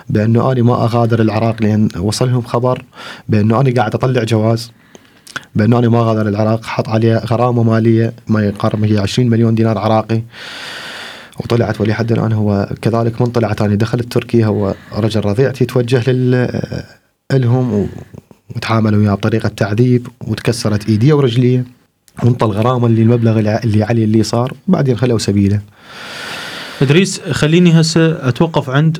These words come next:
Speaker 2: مرحلتك ووصولك لتركيا. وصلت لتركيا، رتبت أمورك ل-، وأنت متخذ قرار قبل ما ت-، توصل تركيا ب-، بالعبور لبر الأمان، وهو إلى أوروبا،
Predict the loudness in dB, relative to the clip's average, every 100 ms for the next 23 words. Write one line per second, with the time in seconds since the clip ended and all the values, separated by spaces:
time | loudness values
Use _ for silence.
0 | -4 -2 0 -2 -2 -4 0 0 2 0
1 | 2 -2 0 -4 -2 -4 -4 -10 -20 -20
2 | _ -8 -4 0 0 -2 -2 -4 0 0
3 | 0 0 -2 0 0 2 2 0 0 2
4 | 4 2 -2 _ _ 0 2 2 0 0
5 | -2 0 -2 -4 -2 -2 -2 -2 0 0
6 | 0 -4 -16 -4 -2 0 -4 -2 -2 2
7 | 2 4 4 2 0 -10 -20 _ _ _
8 | 0 2 4 4 2 0 -4 _ _ _
9 | _ -4 0 0 0 2 2 2 0 0
10 | 2 2 0 0 0 0 2 2 0 0
11 | 0 0 0 0 0 0 0 -2 -2 -2